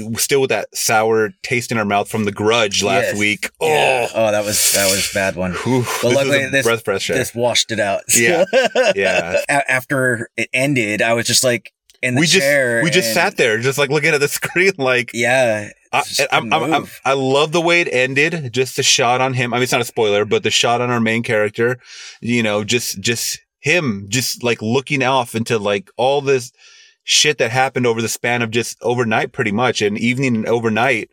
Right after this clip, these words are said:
Speaker 1: uh, all this stuff that happened to him.
Speaker 2: Oh, it,
Speaker 1: You know?
Speaker 2: it's, it's
Speaker 1: And,
Speaker 2: crazy.
Speaker 1: uh, uh, it, was this based on a true story? I mean, there's, it's
Speaker 2: Oh,
Speaker 1: true events, obviously,
Speaker 2: yeah.
Speaker 1: but was this ba-, at the end of the movie, it says, "Based on a story from corporate, Corporal,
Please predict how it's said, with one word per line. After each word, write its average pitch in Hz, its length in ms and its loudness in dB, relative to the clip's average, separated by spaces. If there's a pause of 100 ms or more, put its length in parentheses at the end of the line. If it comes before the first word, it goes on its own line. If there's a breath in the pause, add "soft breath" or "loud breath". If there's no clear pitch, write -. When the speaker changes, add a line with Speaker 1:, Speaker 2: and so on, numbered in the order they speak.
(440 soft breath)
Speaker 1:
uh, - 60 0
all 120 200 2
this 127 120 -2
stuff 127 160 -2
that 110 120 -2
happened 117 340 -2
to - 40 -4
him. 95 140 -2
Speaker 2:
Oh, 110 220 0
it, 92 400 -4
Speaker 1:
You 110 40 -2 (120)
know? 104 220 0
Speaker 2:
it's, - 360 -6
it's 98 180 -6
Speaker 1:
And, 104 540 0
Speaker 2:
crazy. 107 60 4
Speaker 1:
uh, 98 480 0 (320)
uh, 113 140 -2
it, 123 60 2
was 143 340 0
this 302 140 -2
based 262 240 0
on 262 80 2
a 254 40 0
true 269 180 0
story? 339 260 0
I 175 80 2
mean, 180 160 0
there's, 160 380 0
it's 135 120 0
Speaker 2:
Oh, 175 140 2
Speaker 1:
true 196 100 4
events, 165 240 0
obviously, 131 300 0
Speaker 2:
yeah. 104 460 0
Speaker 1:
but - 120 -14
was 120 140 0
this 143 200 0
ba-, 143 180 0 (300 loud breath)
at 147 140 0
the 151 160 0
end 190 140 2
of 208 40 -2
the 196 60 0
movie, 175 300 2
it 135 80 -4
says, 143 380 2
"Based 147 380 0
on 180 100 2
a 160 40 -2
story 143 560 0
from 113 540 -2 (160)
corporate, 135 460 0 (180)
Corporal, 123 500 -2